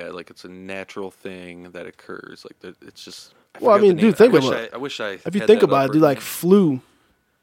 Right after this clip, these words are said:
Speaker 2: like, just, like, the flu virus, like, evolves, like, every year.
Speaker 1: Right.
Speaker 2: Kind, I mean, there's, you know,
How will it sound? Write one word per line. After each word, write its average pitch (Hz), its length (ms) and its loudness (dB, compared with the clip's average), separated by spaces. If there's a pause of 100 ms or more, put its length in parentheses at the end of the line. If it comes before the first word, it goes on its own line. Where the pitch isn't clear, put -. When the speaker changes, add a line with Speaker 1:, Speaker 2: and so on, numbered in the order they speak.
(160)
Speaker 2:
like, 131 160 -6
just, 151 160 -4
like, 147 120 0
the 131 80 -8
flu 165 300 0
virus, 165 380 0
like, 127 240 -2
evolves, 127 540 -2
like, 120 120 -6
every 123 220 -4
year. 123 320 -6 (180)
Speaker 1:
Right. - 200 -16 (640)
Speaker 2:
Kind, - 340 -10
I 101 100 -6
mean, 110 380 -6
there's, 135 180 -4 (680)
you 87 80 -8
know, 101 220 -12